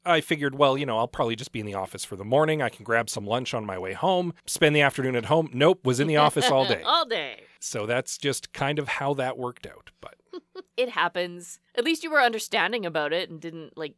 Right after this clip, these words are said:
Speaker 2: yell
Speaker 1: Oh,
Speaker 2: and
Speaker 1: yeah,
Speaker 2: scream
Speaker 1: no,
Speaker 2: at them
Speaker 1: no.
Speaker 2: for taking forever.
Speaker 1: Absolutely not. They, they were servicing my vehicle. They did an excellent job at it when they finally got to it. And I didn't need my vehicle for the day. It wasn't that much of an inconvenience, but it still was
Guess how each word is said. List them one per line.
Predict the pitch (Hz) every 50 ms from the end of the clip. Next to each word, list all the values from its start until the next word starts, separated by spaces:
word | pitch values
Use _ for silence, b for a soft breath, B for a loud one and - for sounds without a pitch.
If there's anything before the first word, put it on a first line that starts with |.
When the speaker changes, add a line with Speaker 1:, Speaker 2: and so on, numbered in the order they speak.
| _
Speaker 2:
yell | - 160 147 160 - 254
Speaker 1:
Oh, |
Speaker 2:
and | 277 190
Speaker 1:
yeah, | 127
Speaker 2:
scream | - 180 - 165 147
Speaker 1:
no, | 104
Speaker 2:
at | 107
them | - - -
Speaker 1:
no. | -
Speaker 2:
for | - 165
taking | - - 165 180 226 165 156
forever. | - 143 139 123 117 131 151 170
Speaker 1:
Absolutely | 175 165 156 147 - 151 131 120
not. | 113 107 95 85 - -
They, | - 127 135 143 143
they | 139 147 139 165 175
were | 170 175 175 165 156 151 143 139 - _ _ _ _ _ - -
servicing | - - 175 165 156 160 135 - 156 147
my | 143 135 135 127
vehicle. | 123 120 117 107 - 123 117
They | 113 123 117
did | 110 139 139 127
an | 123
excellent | 139 139 127 - - 143 123 113 104
job | 117 113 104 101 104
at | 104 104
it | 110
when | 113 120
they | 127 127
finally | 120 - - 151 147 143 135 120
got | 113 117 120 117 117 - -
to | - 117 85 78
it. | 85 - B B B B B
And | 185 185
I | 185 202
didn't | 170 151 208 214 190 170 -
need | 156 156 156 156 156 143 139
my | 139 131 123
vehicle | 117 113 113 117 117 - - 147
for | - - 156
the | 147 156
day. | 151 151 156 175 196 196 _ -
It | 147 147 135
wasn't | 143 143 131 147 139 123 113
that | 120 120 123 -
much | 135 127 123 -
of | - 120
an | 120
inconvenience, | 123 117 113 - 113 101 104 113 113 131 160 185 - - - B B B B B B
but | - 147
it | 156 147
still | - - - - 165 - - 220 202
was | 185 175 160 139 120 -